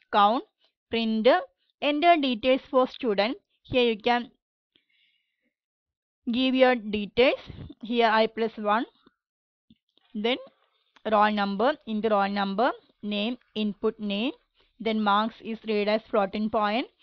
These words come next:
then R E C for record, S T R roll number plus, then this line, comma, name, comma, S T R of marks. See, R E C is a string variable, that's why the roll number, now we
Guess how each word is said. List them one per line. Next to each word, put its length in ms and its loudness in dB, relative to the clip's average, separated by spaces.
then 200 -2
R 260 2
E 200 -4
C 200 -4
for 140 0
record, 480 0
S 160 -4
T 220 0
R 120 4
roll 180 2
number 340 0
plus, 340 -2
then 220 -2
this 160 -4
line, 300 -2
comma, 480 2
name, 380 -4
comma, 480 2
S 160 -4
T 240 -2
R 160 2
of 160 -2
marks. 320 -6
See, 260 -2
R 220 2
E 220 -4
C 140 -8
is 260 -10
a 80 -4
string 340 -10
variable, 460 0
that's 380 0
why 180 0
the 140 -4
roll 180 2
number, 300 -4
now 240 0
we 240 -6